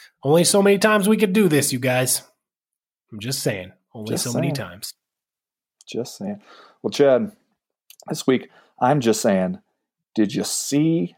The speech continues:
Speaker 2: my guy, Jim Miller, get back in the win column this weekend?
Speaker 1: He-, heck yeah, nice little arm bar. Arm bar for the old guy. That's what you like to see.
Speaker 2: That's right. Locks up that arm bar from the bottom, uh, gets himself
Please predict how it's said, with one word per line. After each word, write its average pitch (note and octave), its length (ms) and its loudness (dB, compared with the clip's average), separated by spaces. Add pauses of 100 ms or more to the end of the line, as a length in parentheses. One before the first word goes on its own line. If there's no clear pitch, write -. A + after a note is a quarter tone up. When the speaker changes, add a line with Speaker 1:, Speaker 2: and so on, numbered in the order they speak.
(140)
Speaker 2:
my G2+ 160 -4
guy, B2 680 2 (140)
Jim A#2+ 420 0
Miller, G2+ 460 2 (400)
get - 240 -4
back G#2+ 500 0
in G2+ 160 -2
the G#2+ 80 2
win G2+ 320 0
column F#2 480 -4 (180)
this - 200 -8
weekend? - 380 -8 (200)
Speaker 1:
He-, C#3 160 -10 (220)
heck D#3+ 240 -4
yeah, F3+ 180 4
nice E3 260 2
little C3 220 2
arm D#3+ 240 4
bar. A2+ 300 -2 (260)
Arm F#3 240 2
bar F3+ 220 2
for E3+ 120 -6
the D3 140 0
old D3+ 260 2
guy. A2+ 200 -2
That's C3+ 200 -6
what C#3+ 140 -8
you B2 80 -6
like A2+ 180 -6
to - 60 -12
see. G#2+ 360 -10 (120)
Speaker 2:
That's A#2+ 120 -12
right. B2+ 320 2 (200)
Locks A2+ 340 0
up C3 200 0
that A2 160 2
arm A#2+ 360 -2
bar A#2+ 300 2
from F#2+ 200 -6
the F#2 100 -8
bottom, B2 480 2 (580)
uh, - 320 -8 (320)
gets C#3 240 -2
himself A#2 640 0